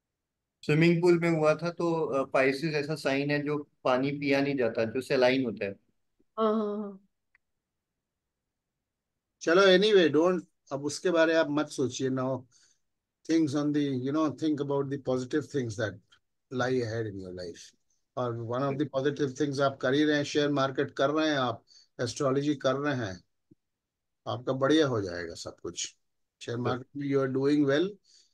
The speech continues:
Speaker 3: by the grace of God and the planets, keep doing well। तो बताइए आप लोग, और फिर और कुछ think back, something not clear to you, ask me। राजीव रंजन जी, आप बताइए, आपका,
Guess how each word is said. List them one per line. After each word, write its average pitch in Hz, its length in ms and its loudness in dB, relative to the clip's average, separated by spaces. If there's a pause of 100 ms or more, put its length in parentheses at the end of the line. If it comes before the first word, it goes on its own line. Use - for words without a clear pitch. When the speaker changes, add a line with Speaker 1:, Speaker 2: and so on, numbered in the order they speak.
(800)
Speaker 3:
by 113 240 0
the 127 160 -2
grace 131 240 2
of 127 240 -2
God 131 300 2
and 127 140 2
the 117 100 -6
planets, 123 640 -4 (380)
keep 123 460 -10
doing 123 260 -2
well। 131 180 -4 (680)
तो 180 120 0
बताइए 185 420 6
आप 196 220 4
लोग, 196 160 2
और 190 180 2
फिर 190 140 -2
और 185 260 0
कुछ - 460 -6 (120)
think 185 180 2
back, 208 360 2 (440)
something 156 340 0
not 165 200 0
clear 165 280 2
to 170 140 4
you, 190 200 2 (720)
ask 131 320 -2
me। 185 220 -2 (840)
राजीव 170 320 6
रंजन 208 280 2
जी, 214 120 4
आप 175 200 6
बताइए, 185 360 6
आपका, 175 500 4